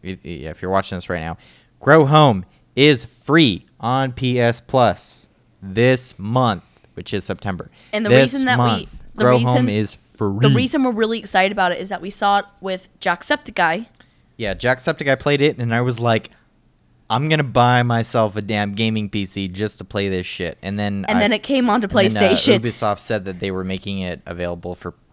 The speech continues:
Speaker 1: for P S four, and, and, and
Speaker 2: And
Speaker 1: then
Speaker 2: w-, we lost our shit.
Speaker 1: they had it, they had, um, for P S Plus users, we got to, um, excuse me, vote on one of the games that we wanted to play.
Speaker 2: Yep.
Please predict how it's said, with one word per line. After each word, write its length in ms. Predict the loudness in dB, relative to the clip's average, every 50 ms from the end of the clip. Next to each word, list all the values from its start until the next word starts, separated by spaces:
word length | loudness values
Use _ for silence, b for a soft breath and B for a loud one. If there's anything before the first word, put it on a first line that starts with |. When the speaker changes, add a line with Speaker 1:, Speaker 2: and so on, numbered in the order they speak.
| _ _ -16
Speaker 1:
for 160 | -12 -12 -10
P 180 | -6 -4 -4 -4
S 160 | -4 -6 -8
four, 280 | -6 -6 -4 -4 -4 -6
and, 120 | -8 -10
and, 120 | -12 -12 -14
and 80 | -12 _ -2
Speaker 2:
And 180 | 0 2 2
Speaker 1:
then 120 | 2 2 0
Speaker 2:
w-, 120 | -2 -2 -2
we 140 | -2 0 4
lost 340 | 4 6 4 4 4 0
our 80 | -4 -4
shit. 280 | -4 -6 -8 -8 -6 -6
Speaker 1:
they 180 | -4 -4 -2
had 260 | 0 0 0 0 0
it, 200 | 0 -2 -4 -4 _ _ -12 -6
they 140 | -4 -4 -2
had, 280 | -2 0 0 0 0
um, 460 | -2 -2 -4 -4 -6 -6 -8 -10 -12 -16 _ _ _ _ _ _
for 180 | -12 -8 -6 -4
P 180 | -2 0 0 0
S 140 | 0 -2
Plus 280 | -2 -2 -2 -2 -2 -4
users, 420 | -6 -4 -4 -4 -6 -6 -8 -14 _ _ -12
we 140 | -8 -6 -2
got 260 | 0 0 0 0 -2
to, 300 | -6 -4 -4 -4 -4 -4 -4
um, 300 | -6 -6 -6 -6 -8 -12 b b b b b b b b b b b _ _ -20 -20 _ _ _ _ _ _ _ -20
excuse 220 | -20 -20 -18 -14 -14
me, 120 | -14 -14 -14
vote 440 | -10 -2 2 4 4 4 4 2 -2 -4
on 200 | -4 -4 -2 -2
one 120 | -4 -4 -2
of 60 | -4
the 60 | -4
games 480 | -2 -2 -2 -2 -4 -6 -8 -12 -8 -4
that 160 | -2 -2 -2
we 80 | -2
wanted 220 | -4 -4 -4 -6 -6
to 60 | -6
play. 240 | -6 -6 -6 -6 -6 -4
Speaker 2:
Yep. 320 | -2 -2 -2 -2 -6